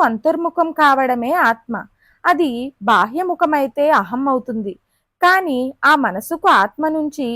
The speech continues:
విడిగా ఉనికి లేదు. మనసు లేకుండా ఆత్మకు స్వతంత్ర ప్రతిపత్తి ఉంది. ఆత్మ లేనిది మనసుకు తావులేదు. కానీ విచారణ చేసేది అహం మాత్రమే. విచారణ ఫలితంగా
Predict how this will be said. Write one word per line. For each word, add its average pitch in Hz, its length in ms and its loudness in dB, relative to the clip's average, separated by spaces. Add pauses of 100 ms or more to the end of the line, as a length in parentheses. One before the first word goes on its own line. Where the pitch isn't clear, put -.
విడిగా 220 420 -2
ఉనికి 240 340 -4
లేదు. 220 320 -6 (680)
మనసు 220 400 -2
లేకుండా 370 560 2 (160)
ఆత్మకు 294 500 -2 (120)
స్వతంత్ర 262 560 -2
ప్రతిపత్తి 269 600 -4
ఉంది. 240 360 -2 (500)
ఆత్మ 196 420 0
లేనిది 285 480 2 (140)
మనసుకు 226 500 -4
తావులేదు. 226 640 -2 (560)
కానీ 370 340 2 (120)
విచారణ 311 560 0
చేసేది 277 640 -2
అహం 240 380 -2
మాత్రమే. 247 520 -4 (460)
విచారణ 370 560 2
ఫలితంగా 320 640 0